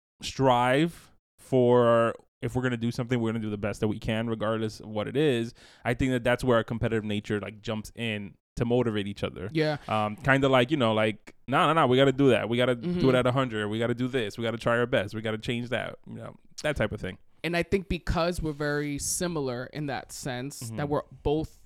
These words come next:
Speaker 2: we work on things, we have things
Speaker 1: Mm-hmm.
Speaker 2: we do and whatever, we strive, we have drive, we're passionate about stuff. I think,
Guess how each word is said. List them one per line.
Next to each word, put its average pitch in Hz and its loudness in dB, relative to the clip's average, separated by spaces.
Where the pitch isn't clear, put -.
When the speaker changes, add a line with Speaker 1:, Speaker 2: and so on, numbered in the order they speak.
Speaker 2:
we 156 -4
work 147 -4
on 147 -4
things, 135 -8
we 135 -10
have 143 -8
things 143 -8
Speaker 1:
Mm-hmm. - -10
Speaker 2:
we 139 -8
do 139 -4
and 135 -8
whatever, 135 -2
we 139 -6
strive, 143 -2
we 135 -8
have 123 -8
drive, 135 -2
we're 120 -10
passionate 143 -6
about 139 -6
stuff. 135 -4
I 139 -6
think, 147 -6